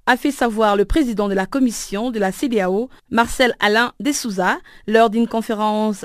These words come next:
de presse à Dakar samedi soir. Dimanche soir, les commandements de la misega a assuré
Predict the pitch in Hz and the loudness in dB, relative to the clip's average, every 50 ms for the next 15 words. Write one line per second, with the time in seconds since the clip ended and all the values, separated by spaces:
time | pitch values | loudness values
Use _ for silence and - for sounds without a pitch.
0 | - - 214 226 - - - 214 220 240 277 - - - - - - - - 311 | -10 -6 -6 -6 -6 -4 -4 -4 -4 -4 -6 -8 -12 -20 -20 -14 -2 2 2 4
1 | 277 233 - - - 185 196 226 254 262 - - - 302 294 277 277 - - - | 4 4 0 2 2 2 2 2 0 -4 -8 0 2 4 4 4 2 0 -2 -8
2 | 175 - - - - - - - - _ _ _ 202 208 262 285 285 294 294 294 | -10 -10 -12 -18 -20 -20 -20 -20 -20 _ _ _ -10 -4 -2 0 2 2 2 2
3 | 277 - - - - - - - 254 233 240 269 320 392 - - _ - - 233 | 0 -2 -8 -12 -14 -8 -2 0 2 4 4 4 2 0 -4 -12 _ -10 -4 -2
4 | 254 262 262 - 330 330 320 302 294 285 269 262 247 - 202 196 220 220 202 208 | -2 0 0 2 2 4 6 6 6 6 4 4 2 0 -2 0 0 2 2 4
5 | 247 302 302 - 302 220 196 190 185 202 285 339 - - 208 208 - 294 311 - | 2 2 0 0 -6 -6 -4 -4 -4 -4 -4 -8 -8 -8 -6 -2 -2 -2 -2 -2
6 | - 254 220 202 202 220 277 294 | -6 -6 -4 -2 -2 -2 -2 -4